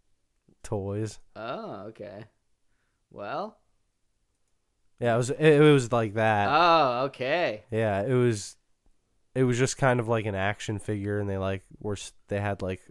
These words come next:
Speaker 1: a little bit of articulation.
Speaker 2: And a whole lot of flannel.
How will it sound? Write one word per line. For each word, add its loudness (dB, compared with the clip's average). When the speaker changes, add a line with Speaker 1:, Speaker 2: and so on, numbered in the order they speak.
Speaker 1:
a -6
little -6
bit -4
of -6
articulation. -6
Speaker 2:
And -14
a -14
whole -2
lot 0
of -6
flannel. -10